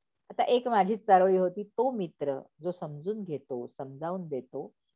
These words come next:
न सांगता सवरता." तो मित्र जो समजून घेतो, समजावून देतो, न सांगता सवरता, तो मित्र जो भरभरून देतो, फक्त देतो, कसलाही हिशोब न ठेवता. तो मित्र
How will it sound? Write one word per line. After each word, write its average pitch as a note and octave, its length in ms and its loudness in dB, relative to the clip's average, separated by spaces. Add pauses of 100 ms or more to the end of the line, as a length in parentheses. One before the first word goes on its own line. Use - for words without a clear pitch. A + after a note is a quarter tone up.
(160)
न F#3 200 -6
सांगता B2+ 480 -10
सवरता." B2 540 -12 (1040)
तो B3 140 4
मित्र F3 440 -4
जो A3 120 -4
समजून F#3+ 500 -6
घेतो, G#3+ 280 0
समजावून F#3 560 -2
देतो, F3 260 -4
न E3+ 180 -6
सांगता D3+ 420 -8
सवरता, C3+ 560 -6 (680)
तो B3+ 140 0
मित्र C3+ 480 -8 (300)
जो D#3 80 -2
भरभरून C#3+ 580 -4
देतो, C3 420 -6 (320)
फक्त - 300 -10
देतो, C3+ 480 -10 (500)
कसलाही D#3 400 -8
हिशोब B2 380 -12
न A#2 140 -20
ठेवता. - 420 -20 (1160)
तो E3+ 120 0
मित्र C#3+ 420 -8